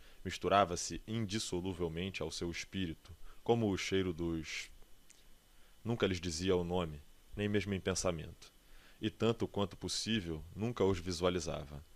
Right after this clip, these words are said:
Eram algo que ele só em parte se dava conta, mexendo-se perto do seu rosto, com aquele fedor que se prendia às narinas.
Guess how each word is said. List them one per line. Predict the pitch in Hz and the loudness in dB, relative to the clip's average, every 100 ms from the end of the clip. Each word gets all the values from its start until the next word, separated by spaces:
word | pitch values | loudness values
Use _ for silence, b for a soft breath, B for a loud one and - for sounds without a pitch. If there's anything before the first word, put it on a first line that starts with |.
| b b - | b b -2
Eram | 101 101 92 | 2 4 8
algo | 107 85 82 | 8 6 -2
que | - | -2
ele | 87 90 85 | 0 0 -2
só | - 104 | 0 2
em | 104 | 2
parte | 87 87 98 95 92 | 2 4 4 2 -6
se | 85 | -4
dava | 82 87 | -2 -2
conta, | 85 - 87 78 73 76 | -4 -4 -4 -6 -12 -10
mexendo-se | 87 90 - 98 95 76 - | -4 -2 -2 -2 -2 -4 -6
perto | - 90 92 - 78 | -2 2 2 0 -8
do | |
seu | 78 98 | -4 -2
rosto, | 82 82 90 - - 107 - | -2 0 -2 -2 -8 -12 -4
com | 110 104 | 0 2
aquele | - 95 | 2 -2
fedor | - 92 73 98 95 | 0 0 2 2 2
que | - | 0
se | - 85 | -6 -4
prendia | - 82 78 82 | -4 -4 -2 -2
às | 78 | -2
narinas. | 82 80 76 76 73 - - | -2 -4 -6 -10 -10 -10 -12